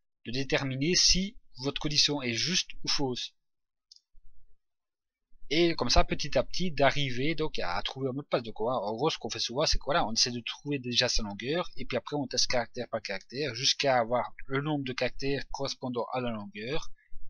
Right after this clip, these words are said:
Et quand on a ce nombre-là, ben, c'est qu'on a trouvé notre mot de passe, quoi. Et si vous voulez vérifier, ben, vous faites, vous remplacez le petit like et le joker par un égal. Et si on vous renvoie oui, c'est que c'est ce,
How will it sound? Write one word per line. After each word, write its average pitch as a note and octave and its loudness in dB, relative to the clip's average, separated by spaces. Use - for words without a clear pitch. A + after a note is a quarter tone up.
Et - -10
quand C#3+ 2
on D3+ 4
a C3+ 6
ce - 4
nombre-là, A#2 2
ben, F#2 2
c'est - -2
qu'on G#2 -10
a A#2 0
trouvé B2+ -4
notre C3 -4
mot C3+ -4
de - -16
passe, - -6
quoi. - -20
Et - 6
si - 8
vous D#3+ 6
voulez C#3+ 6
vérifier, B2 2
ben, A2+ 2
vous G#2 -2
faites, - -2
vous C3 -6
remplacez C3+ 2
le B2 0
petit B2+ -6
like B2+ 0
et A#2 -4
le A2+ -6
joker B2 0
par C3+ 4
un C3+ 2
égal. A2+ -2
Et C#3+ 0
si - 6
on D#3+ 6
vous C3+ 4
renvoie G#2+ 4
oui, G#2+ 2
c'est - 4
que - 2
c'est G#2 4
ce, - 0